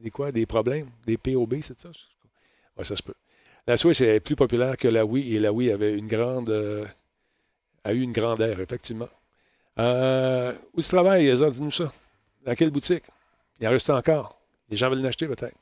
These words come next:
En tout cas. Mais, euh, c'est ça. Moi, j'ai des bons amis, effectivement, <laughs> qui veulent s'acheter. La cité high-tech de Sainte-Agathe-des-Monts.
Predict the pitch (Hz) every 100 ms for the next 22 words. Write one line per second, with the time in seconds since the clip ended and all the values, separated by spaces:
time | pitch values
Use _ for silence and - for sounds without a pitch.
0 | - - - - _ _ 104 - - -
1 | - _ _ 127 143 147 147 147 127 -
2 | - 208 165 175 - - - - - 202
3 | 160 135 151 127 120 127 - - - -
4 | - - 147 - 123 123 - - - -
5 | - 160 - 113 107 110 - 113 - -
6 | 135 - 208 156 156 - 170 123 120 143
7 | 135 127 131 120 117 117 127